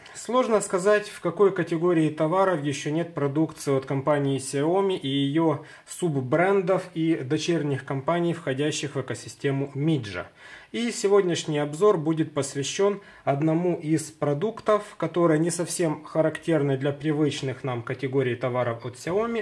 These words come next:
Это электрическая бритва, выпускаемая под брендом Midja, о чём говорит вот этот вот логотип в виде щита. И мы посмотрим, что же она из себя представляет.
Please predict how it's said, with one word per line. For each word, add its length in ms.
Это 360
электрическая 840
бритва, 460
выпускаемая 880
под 400
брендом 600
Midja, 400
о 140
чём 220
говорит 420
вот 160
этот 260
вот 200
логотип 520
в 40
виде 300
щита. 560
И 160
мы 160
посмотрим, 600
что 280
же 160
она 280
из 240
себя 400
представляет. 800